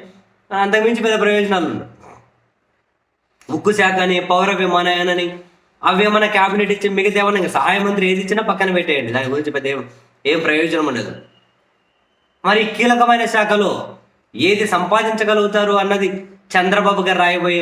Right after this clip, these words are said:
మొదటి పరీక్ష. ఫెయిల్ అవుతారా, పాస్ అవుతారా, డిస్టింక్షన్ సాధిస్తారా అన్నది చూడాలి. And లోక్సభ స్పీకర్, ఇది కూడా చాలా కీలకం. కాదు కూదని చెప్పి ఆయన డిప్యూటీ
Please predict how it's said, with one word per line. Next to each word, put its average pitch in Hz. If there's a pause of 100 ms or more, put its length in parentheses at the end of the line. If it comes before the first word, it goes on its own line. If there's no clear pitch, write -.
మొదటి 185
పరీక్ష. 185 (1900)
ఫెయిల్ 156
అవుతారా, 180 (120)
పాస్ 165
అవుతారా, 170 (120)
డిస్టింక్షన్ 175
సాధిస్తారా 170 (560)
అన్నది 196
చూడాలి. 185 (540)
And 247
లోక్సభ 240 (140)
స్పీకర్, 160 (1200)
ఇది 214
కూడా 214 (120)
చాలా 185 (100)
కీలకం. 170 (680)
కాదు 175
కూదని 196
చెప్పి 196
ఆయన 185
డిప్యూటీ 185